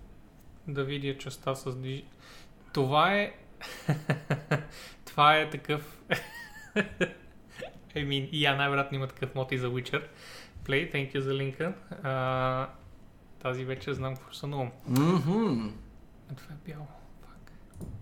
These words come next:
Speaker 1: А, това е бяло.
Speaker 2: Хис.
Speaker 1: His indeed. Тегли си Mass Effect, но там лицевите неща са направени добре за новобранци.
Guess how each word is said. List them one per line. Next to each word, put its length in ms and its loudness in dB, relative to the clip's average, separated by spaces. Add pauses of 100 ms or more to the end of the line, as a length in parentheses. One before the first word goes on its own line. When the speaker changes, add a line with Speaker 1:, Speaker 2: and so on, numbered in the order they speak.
(200)
Speaker 1:
А, 260 -16
това 140 -18
е 60 -18
бяло. 120 -10
Speaker 2:
Хис. 540 0 (440)
Speaker 1:
His 220 -8 (200)
indeed. 440 -4 (1600)
Тегли 220 -2
си 80 -8
Mass 140 0
Effect, 280 -4
но 320 0
там 180 0
лицевите 380 -2
неща 280 -4
са 160 -8
направени 480 -2
добре 300 -2 (120)
за 120 -4
новобранци. 560 -2